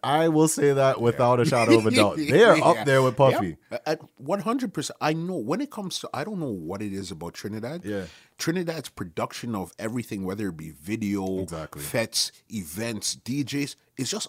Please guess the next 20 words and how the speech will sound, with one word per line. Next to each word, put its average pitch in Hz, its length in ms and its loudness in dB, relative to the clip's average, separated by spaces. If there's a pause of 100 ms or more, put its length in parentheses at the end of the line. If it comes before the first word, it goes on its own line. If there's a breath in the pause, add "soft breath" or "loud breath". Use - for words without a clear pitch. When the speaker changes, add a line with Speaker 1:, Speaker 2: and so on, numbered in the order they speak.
Speaker 2:
on 117 100 -8
another 92 540 -10
level. 87 420 -14 (140)
Speaker 1:
Have 101 120 -6
y'all 107 200 -2
ever 110 180 -2
seen 123 300 -2
a 120 60 -6
Private 120 360 -2
Ryan 113 460 -2
recap 117 400 -2
video 123 320 -2
of 110 80 -2
Soca 120 280 -4
Brainwash? 127 540 -2
Speaker 2:
Boss! 453 560 0 (100)
Speaker 1:
If 151 220 4
not, 320 300 10 (180)
Speaker 2:
<laughs> 392 160 4
Speaker 1:
go 170 540 8